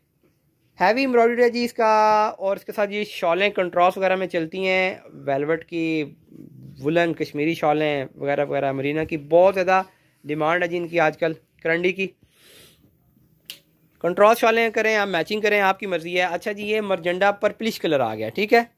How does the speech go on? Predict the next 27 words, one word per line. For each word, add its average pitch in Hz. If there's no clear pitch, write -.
बहुत 165
ही 233
प्यारी 202
सी 202
शेड 196
ये 196
भी। 190
और 190
इसके 202
साथ 196
जी 202
इसमें 190
आ 175
गया 175
नेवी 160
ब्लू 147
कलर, 113
इसमें 147
चौथा 175
कलर 190
है 180
गालबन, 160
लास्ट 120
है 107
इस -
डिज़ाइन 123
में, 156